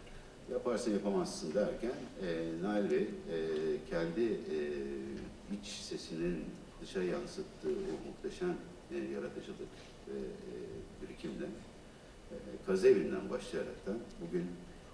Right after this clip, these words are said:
e, birçoğunuz eminim gidip, gidip görmüşsünüzdür. Muğla'nın Akyaka, e, ilçesinde Çakıran mimarisi olarak adlandırılan, e, o muhteşem evleri yapıyor. O kadar ki bin dokuz yüz seksenli yıllarda dünyanın en saygın mimarlık ödüllerinden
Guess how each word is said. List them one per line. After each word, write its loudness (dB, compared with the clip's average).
e, -6
birçoğunuz 0
eminim 0
gidip, -8
gidip -6
görmüşsünüzdür. 0
Muğla'nın 0
Akyaka, -4
e, -6
ilçesinde -4
Çakıran 2
mimarisi 0
olarak -2
adlandırılan, 4
e, 0
o 4
muhteşem 0
evleri 2
yapıyor. -6
O 0
kadar 2
ki 8
bin 0
dokuz 2
yüz -4
seksenli 2
yıllarda 2
dünyanın 2
en 6
saygın 2
mimarlık 2
ödüllerinden -2